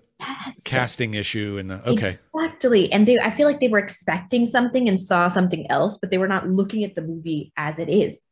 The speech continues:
Speaker 1: But the movie itself is really well done. Like, I personally like the plot line a lot.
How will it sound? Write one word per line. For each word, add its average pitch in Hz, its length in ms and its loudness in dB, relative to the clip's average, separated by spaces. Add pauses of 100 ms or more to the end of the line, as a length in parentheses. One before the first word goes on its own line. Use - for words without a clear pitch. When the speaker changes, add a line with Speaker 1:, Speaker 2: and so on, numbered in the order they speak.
Speaker 1:
But 190 180 0
the 208 80 0
movie 247 380 2
itself 220 440 -4
is 170 220 -2
really 180 320 0
well 151 220 -4
done. 147 260 -2
Like, 151 220 -8
I 185 160 0
personally 247 440 -4
like 156 280 -6
the 185 80 -8
plot 180 300 -4
line 175 180 -2
a 156 100 -4
lot. 151 360 -2